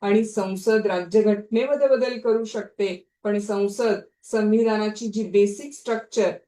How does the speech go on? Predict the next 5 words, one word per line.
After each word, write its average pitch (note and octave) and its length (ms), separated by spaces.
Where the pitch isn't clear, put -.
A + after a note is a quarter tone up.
त्याची G#3 260
जी A3+ 140
मूलभूत A3 680
रचना A3+ 640
आहे, A3 480